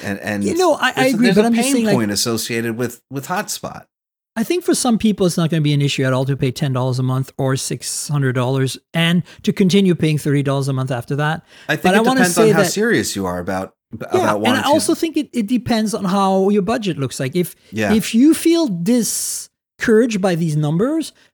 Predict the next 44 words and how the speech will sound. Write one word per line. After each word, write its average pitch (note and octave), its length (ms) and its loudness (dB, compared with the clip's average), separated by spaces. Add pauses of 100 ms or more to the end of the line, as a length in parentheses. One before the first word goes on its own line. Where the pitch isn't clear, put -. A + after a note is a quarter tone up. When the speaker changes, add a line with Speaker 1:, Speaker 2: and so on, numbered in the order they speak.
Speaker 2:
be A3+ 140 0
aware G#3+ 320 2
Speaker 1:
Mm. - 40 0
Speaker 2:
that G3+ 140 -2
there E3+ 80 0
will F#3 160 2
be G3 140 2
a G3 40 4
Wi-Fi E3 400 0
version. D3+ 380 -4 (240)
Be A3+ 140 2
aware G#3 260 4
that G3+ 80 6
you'll E3 120 4
Speaker 1:
Mm. D#3 40 0
Speaker 2:
be F3+ 80 6
able F#3 140 2
to E3 100 0
tether E3+ 320 0
it E3 80 2
off D#3 220 -4
your D3+ 80 0
existing C#3+ 400 -4
phone. C3+ 340 -2 (300)
Yes, A3 260 0
the A#3 60 -2
experience G3 460 -2
won't E3 120 -2
be D3+ 140 -2
as C#3 100 0
sleek, C#3+ 440 -4 (380)
but D#3+ 240 -2
you'll G#3+ 140 2
still B3 240 0
get G3+ 360 0 (180)
ninety-nine F3 1400 2
percent D#3 340 0
of B2 80 0
the A#2 80 -4
experience, G2+ 480 -10
right? B2 220 -2
Speaker 1:
Right, F#2 240 -2
right, F#2 180 -4
right. F2+ 240 -6